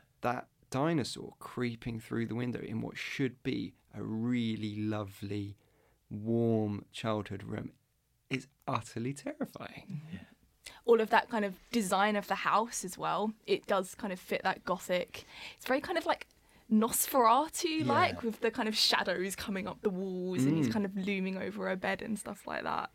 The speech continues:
Speaker 3: Yeah, I think it's definitely some of the strongest parts when you just have focus on kind of, like, claws or teeth.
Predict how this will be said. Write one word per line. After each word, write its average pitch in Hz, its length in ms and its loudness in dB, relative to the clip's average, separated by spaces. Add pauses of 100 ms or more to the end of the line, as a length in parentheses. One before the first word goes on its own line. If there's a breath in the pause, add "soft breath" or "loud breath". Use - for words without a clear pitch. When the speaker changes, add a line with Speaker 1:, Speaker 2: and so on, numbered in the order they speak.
Speaker 3:
Yeah, 214 260 4
I 196 80 0
think 196 180 -2
it's 190 100 -8
definitely 185 400 -6
some 180 180 -6
of 180 80 -8
the 185 80 -8
strongest 180 800 -8
parts - 360 -2
when 180 120 -4
you 185 80 -6
just 190 180 -8
have 214 160 -8
focus - 580 -8
on 220 360 -4 (580 loud breath)
kind 185 160 -6
of, - 160 -10
like, - 200 -12 (100)
claws - 380 -4
or 107 80 -6
teeth. - 600 -10